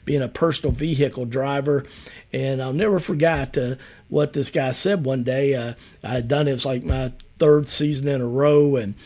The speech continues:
so I developed a relationship with some of the different drivers. And one day I showed up, and the driver said, "Man, they love you,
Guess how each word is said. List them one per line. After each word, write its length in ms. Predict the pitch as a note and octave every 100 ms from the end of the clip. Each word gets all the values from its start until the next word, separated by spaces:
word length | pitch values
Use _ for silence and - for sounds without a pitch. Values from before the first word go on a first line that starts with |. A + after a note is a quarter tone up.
| - -
so 240 | - C#3+ C3+
I 180 | C3+ C3
developed 420 | A#2+ C#3 C#3 C3+
a 60 |
relationship 440 | C3+ C3+ C#3 - B2+
with 100 | B2
some 160 | D3
of 60 | B2+
the 80 | B2+
different 320 | C3+ C3+ A#2
drivers. 500 | C3+ C#3 C#3+ C#3 B2
And 100 | A#2+
one 140 | D#3
day 180 | D3+ D3+
I 80 | C#3
showed 340 | - E3+ C#3+
up, 200 | D#3+ D#3+
and 120 | C#3+ A2+
the 140 | B2 - - - -
driver 380 | C#3 C#3 C#3+ B2+
said, 240 | - A#2+
"Man, 300 | B2 F3+ G3
they 180 | F3 G3+
love 460 | D#3 D#3 A3+ G3 C#3
you, 360 | D3+ D#3+ C#3+